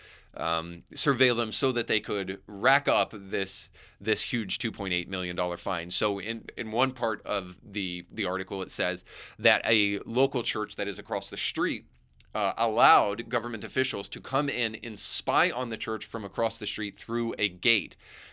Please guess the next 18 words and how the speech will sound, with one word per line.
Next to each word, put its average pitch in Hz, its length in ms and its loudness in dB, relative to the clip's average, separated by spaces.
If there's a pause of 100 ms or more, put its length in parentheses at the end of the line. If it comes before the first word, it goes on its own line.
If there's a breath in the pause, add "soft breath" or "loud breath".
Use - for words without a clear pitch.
that, 95 360 2
uh, 85 200 0
that 104 140 2
was 101 160 -2
around 95 320 0
the 90 80 -8
church. - 380 -10 (760)
So 135 220 6
obviously 127 400 4
the 98 100 -2
pastor 131 300 0
of 90 100 -6
that 120 240 6
church 80 340 -6 (360 loud breath)
is 101 280 4
an 98 220 4
insufferable 98 840 2
coward 92 600 2